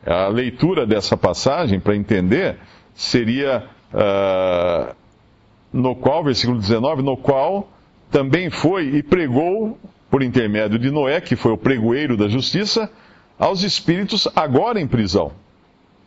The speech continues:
os quais no outro tempo foram rebeldes, et cetera, et cetera, enquanto Noé preparava a arca." Então, ah, essa é a, é a interpretação correta. Ele não desceu,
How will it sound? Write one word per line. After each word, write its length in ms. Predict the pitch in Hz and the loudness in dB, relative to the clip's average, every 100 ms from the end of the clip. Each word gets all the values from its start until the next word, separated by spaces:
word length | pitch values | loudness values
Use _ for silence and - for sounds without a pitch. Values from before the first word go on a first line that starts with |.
| _ _ _ _ _ _ _ | _ _ _ _ _ _ _
os 180 | - - | -4 0
quais 240 | - 123 | 0 0
no 80 | 120 | 0
outro 160 | 131 156 | -2 -2
tempo 300 | - 139 139 | 0 -2 0
foram 160 | 131 | -2
rebeldes, 680 | 139 175 135 151 165 139 107 | 0 0 2 2 0 0 0
et 140 | 113 | 0
cetera, 360 | - 120 113 135 | 0 0 0 -2
et 60 | 127 | -4
cetera, 380 | - 139 139 | 0 0 0
enquanto 280 | 127 117 110 | -2 -2 -2
Noé 140 | 123 117 | -2 0
preparava 460 | 123 131 123 139 | 0 0 0 0
a 40 | 110 | 0
arca." 200 | 87 - _ - - - _ - | -2 -6 _ -20 -20 -20 _ -4
Então, 460 | 113 113 127 147 | -4 0 0 0
ah, 160 | 151 127 | 0 0
essa 340 | 117 139 160 170 | 0 -2 0 -2
é 20 | |
a, 140 | 139 | 0
é 140 | - 107 | 0 0
a 720 | 101 92 85 80 69 62 50 - _ _ _ _ _ _ _ - | 0 0 2 0 0 -4 -8 -20 _ _ _ _ _ _ _ -6
interpretação 680 | 101 113 - 120 113 - 131 | -2 0 0 0 0 0 -2
correta. 440 | 135 110 107 101 | 0 0 0 0
Ele 100 | 117 | 0
não 220 | 120 190 | 0 0
desceu, 600 | 214 180 - 147 139 78 | 0 -2 0 0 0 -2